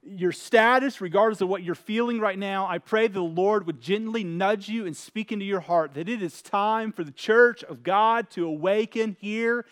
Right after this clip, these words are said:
in the midst of our challenges. Why? Because every challenge presents an incredible opportunity for us to reveal the essential nature of God through His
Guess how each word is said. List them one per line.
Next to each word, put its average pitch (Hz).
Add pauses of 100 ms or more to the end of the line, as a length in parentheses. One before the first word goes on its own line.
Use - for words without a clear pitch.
(160)
in 190
the 175
midst 208 (160)
of 175
our 185
challenges. 147
Why? 208
Because 175
every 226
challenge 202
presents 175 (220)
an 165
incredible 208 (140)
opportunity 160 (140)
for 156
us 196
to -
reveal 156
the 165
essential 214
nature 180
of 147
God 147 (300)
through 170
His 151